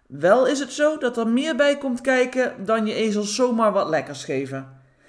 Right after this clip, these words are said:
Het is belangrijk om te weten hoe ezels leren en bekijk de situatie ook vanuit de kant van de ezel.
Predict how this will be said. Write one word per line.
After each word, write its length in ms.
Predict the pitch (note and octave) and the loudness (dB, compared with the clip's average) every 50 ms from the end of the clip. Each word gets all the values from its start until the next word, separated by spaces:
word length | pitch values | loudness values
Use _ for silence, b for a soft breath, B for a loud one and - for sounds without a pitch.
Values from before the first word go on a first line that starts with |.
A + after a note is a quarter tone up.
| b b b | b b b
Het 200 | b - F#3 F#3+ | b -8 -6 -4
is 140 | B3 B3+ A3 | -4 -4 -2
belangrijk 600 | G#3+ A#3+ A#3 C4 D4 D#4 D4+ C#4 D4 C#4+ C#4+ - | -2 -2 -2 -2 -2 -2 0 2 2 2 2 0
om 140 | - B3 A#3 | -2 -2 -2
te 100 | A#3 A#3+ | -2 0
weten 360 | G#3+ A#3+ A#3+ A#3+ A#3+ A#3 A#3 | 2 4 4 4 2 0 0
hoe 240 | G#3 G3+ A3+ A#3+ - | 0 0 0 0 2
ezels 360 | - G3 G3 F3 E3 D#3 C#3 | 2 4 2 2 0 -4 -4
leren 500 | E3 E3+ F#3+ A3+ B3+ C4+ C4 D4+ F4 - - - - _ _ - | -2 0 2 2 2 2 2 0 -2 -2 -6 -16 -20 _ _ -6
en 120 | B3+ A#3+ | -4 -4
bekijk 360 | A#3+ A#3+ - C4 C4+ C4+ C4 | -4 -2 0 2 2 2 0
de 60 | B3+ | -4
situatie 760 | A#3 - B3 A3+ - G3+ F3 F#3+ A3 B3 B3 - B3 A#3 - | -8 -8 -8 -6 -4 0 2 2 2 2 0 -4 -6 -4 0
ook 240 | - G3+ A#3 - - | 0 0 0 0 -4
vanuit 280 | - G#3 F#3+ F#3 F#3 F#3 | -6 -2 -2 -2 -2 -4
de 120 | E3 - | -6 -2
kant 320 | - F#3+ G#3 B3 C#4+ - | 0 2 2 2 0 -4
van 200 | - - C#4+ C#4+ | -4 -4 -4 -2
de 60 | C#4 B3+ | 0 -2
ezel. 580 | - C4 A#3+ F#3 E3 D3 B2 C3+ B2+ B2+ - | -2 -2 -2 -2 -2 -2 -2 -4 -6 -10 -16